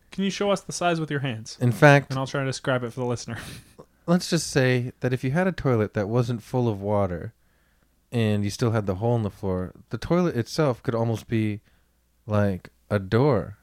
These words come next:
Speaker 2: that can open sideways and give you access to a whole nother
Speaker 1: To a, an underwater kind of realm where any kind of animal might live.
Speaker 2: Yeah.
Speaker 1: Swordfish.
Speaker 2: Mm-hmm.
Speaker 1: So you're saying that this toilet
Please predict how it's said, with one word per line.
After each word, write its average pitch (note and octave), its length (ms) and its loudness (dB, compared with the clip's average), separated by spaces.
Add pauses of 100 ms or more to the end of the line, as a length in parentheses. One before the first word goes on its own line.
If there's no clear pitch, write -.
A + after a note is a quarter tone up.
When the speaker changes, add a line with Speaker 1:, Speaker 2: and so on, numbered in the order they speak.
Speaker 2:
that G2+ 160 -4
can G2+ 120 -2
open G2 280 0
sideways G2+ 680 0 (220)
and G#2+ 340 -4
give G#2+ 160 -2
you G2+ 140 2
access G2+ 380 -4
to G#2+ 180 -6
a F2+ 80 -8
whole A2 200 -6
nother A2 340 -4 (1500)
Speaker 1:
To F3+ 220 4
a, D3 180 4
an C#3 220 -2
underwater D#3 800 2
kind B2 280 -4
of A2 140 -6
realm A#2 420 -4
where A#2 400 -6 (160)
any C3 280 -4
kind B2 260 -8
of A#2 80 -6
animal C3+ 420 0
might A2+ 220 -8
live. A#2 440 -6 (460)
Speaker 2:
Yeah. A#2 200 4
Speaker 1:
Swordfish. A#2 600 -6 (240)
Speaker 2:
Mm-hmm. A2+ 340 0 (720)
Speaker 1:
So - 120 -4
you're G#3 60 2
saying F3+ 240 0
that C#3+ 140 -2 (120)
this E3 240 -4
toilet B2 400 -2